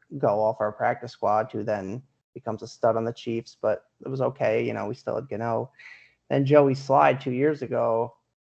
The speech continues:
ended up beating out Gano. You know, we let Gano go, and now Joey Slye,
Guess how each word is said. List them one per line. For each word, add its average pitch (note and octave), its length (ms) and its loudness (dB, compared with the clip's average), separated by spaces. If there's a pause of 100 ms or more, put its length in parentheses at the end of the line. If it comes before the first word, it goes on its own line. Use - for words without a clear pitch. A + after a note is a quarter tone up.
(500)
ended C3+ 300 -2
up C3+ 220 2
beating C3+ 240 0
out D3 240 2
Gano. A2+ 440 -6 (200)
You C3 140 -8
know, A#2 120 -6
we A#2+ 120 -4
let C3 220 0
Gano C3+ 260 0
go, B2 540 4 (440)
and B2 140 -6
now C#3 220 2
Joey C#3 340 2
Slye, B2+ 640 2